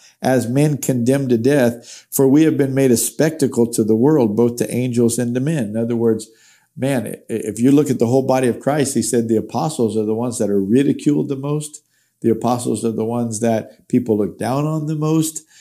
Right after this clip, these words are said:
And you look at 'em, it's like, "Man, these guys are rough." Well, we're traveling, we're giving our lives.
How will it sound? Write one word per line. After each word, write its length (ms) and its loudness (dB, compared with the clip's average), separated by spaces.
And 260 -4
you 100 -2
look 240 2
at 140 0
'em, 80 -8
it's 100 -10
like, 200 -4
"Man, 260 -4
these 200 -6
guys 320 -4
are 100 -6
rough." 340 -2
Well, 180 -4
we're 140 -6
traveling, 800 -4
we're 120 -2
giving 340 -4
our 180 -6
lives. 640 -4